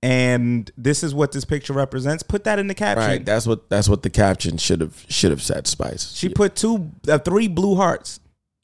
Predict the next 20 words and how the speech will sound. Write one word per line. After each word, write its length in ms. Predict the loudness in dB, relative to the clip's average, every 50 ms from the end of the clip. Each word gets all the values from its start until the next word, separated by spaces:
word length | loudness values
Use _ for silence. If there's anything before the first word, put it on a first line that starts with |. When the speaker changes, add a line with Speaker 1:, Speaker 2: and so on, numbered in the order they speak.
| -14 -4
Speaker 2:
Right. 260 | -2 0 0 0 -4 -6 -14 -20 -20 _ _ _ _ _ _ _ _ _ _ _ _ _ _ _ _ _ _ -2
Speaker 1:
So 180 | 2 4 4 4
yes, 360 | 4 4 2 2 2 0 0
naturally 440 | 2 2 2 2 0 -2 -4 -2 0
niggas 180 | 0 0 0
is 160 | -2 -4 -2
gonna 220 | 0 0 0 0 0
think, 220 | 0 -2 -2 -2 0
"Oh, 200 | 2 2 4 4
this 180 | 2 0 -2 -2
is 140 | -4 -2
a 60 | -4 -2
pregnancy 500 | 0 0 0 0 -2 -6 -6 -6 -4 -4
announcement." 420 | -2 -2 -2 -4 -4 -4 -2 0
Speaker 2:
You 80 | 2 2
was 120 | 0 -2
playing 300 | -2 -2 -2 0 2 2
with 100 | 2 4
niggas, 260 | 4 4 2 2 2 4
and 600 | 6 6 8 8 8 8 6 6 4 2 0 -4